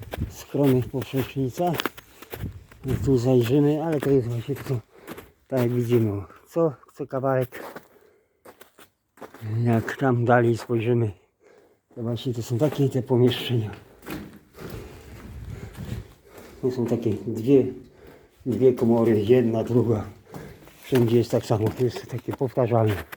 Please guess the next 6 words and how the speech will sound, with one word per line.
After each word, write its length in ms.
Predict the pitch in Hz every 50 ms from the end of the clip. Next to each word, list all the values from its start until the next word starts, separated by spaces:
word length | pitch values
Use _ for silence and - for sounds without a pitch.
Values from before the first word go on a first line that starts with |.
| _ _ _ - - - - - - - - _ _ _ -
Natomiast 400 | 139 131 - 143 156 151 135 127
jeszcze 300 | 135 143 127 - - 143
widziałem 500 | 123 127 120 110 139 160 147 139 135 131 110 92 - - - - _ - - - - - - - - - - - - - - - -
tutaj 380 | - 143 127 - 143 139 139
wcześniej 540 | 127 - - - 147 139 - - 135 135 123
coś 340 | - - 135 127 - - -